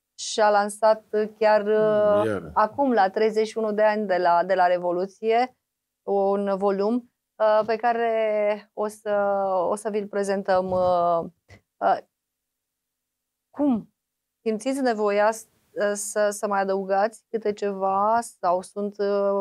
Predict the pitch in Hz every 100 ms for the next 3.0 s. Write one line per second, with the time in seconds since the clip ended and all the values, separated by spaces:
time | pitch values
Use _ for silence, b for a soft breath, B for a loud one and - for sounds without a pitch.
0 | 196 196 196 208 214 208 208 202 190 -
1 | 202 208 196 196 202 196 196 202 202 202
2 | 196 196 196 - 196 208 214 202 196 196